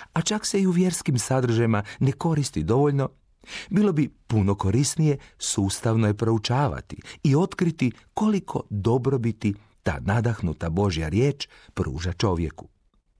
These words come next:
Daje mu načela za puno bolji, smisleniji i zdraviji život. Nudi savršene savjete za međuljudske odnose u društvu, u obitelji,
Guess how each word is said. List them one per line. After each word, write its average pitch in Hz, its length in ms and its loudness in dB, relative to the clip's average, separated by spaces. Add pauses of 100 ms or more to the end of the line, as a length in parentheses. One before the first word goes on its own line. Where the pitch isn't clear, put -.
(320)
Daje 208 300 2
mu 190 120 4
načela 127 500 2 (200)
za 113 140 0
puno 104 340 2
bolji, 110 460 0 (180)
smisleniji 98 840 2
i 156 100 4
zdraviji 139 460 2
život. 73 460 -10 (480)
Nudi 156 240 2
savršene 123 600 0
savjete 117 560 0 (200)
za 104 160 2
međuljudske 104 600 2 (120)
odnose 135 500 0 (140)
u 165 80 2
društvu, 104 640 0 (100)
u 120 120 4
obitelji, 101 560 0